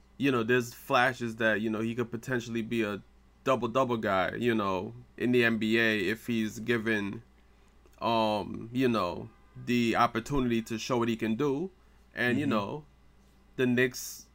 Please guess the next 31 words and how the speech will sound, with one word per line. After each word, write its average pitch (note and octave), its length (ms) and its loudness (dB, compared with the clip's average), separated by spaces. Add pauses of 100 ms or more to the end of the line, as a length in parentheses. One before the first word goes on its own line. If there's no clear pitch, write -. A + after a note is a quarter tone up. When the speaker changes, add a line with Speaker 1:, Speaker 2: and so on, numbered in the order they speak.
(120)
Speaker 1:
are A#2+ 120 0
definitely, A#2+ 500 0
are A#2 140 0
definitely A#2 480 -2
in A2+ 260 -2
need B2 240 0
of G2+ 440 -4 (100)
a A2 100 -2
big A#2 320 0
man A#2 220 0
who A#2 80 -2
can A2+ 180 -4
definitely A2+ 600 -4 (100)
score. A#2 760 -2
He B2+ 120 -6
can, A2+ 180 2
you A2+ 100 2
know, A2 360 -2
step - 340 -4
out A#2 120 6
and A#2 60 -2
shoot B2 180 -6
the B2 100 -2
three B2 260 0
at A2+ 160 0
times. A#2 640 0 (260)
Speaker 2:
Right. G#2 240 -4
Speaker 1:
And A#2+ 200 0
also, A#2 360 -2
you A#2+ 160 0
know, G#2+ 400 -2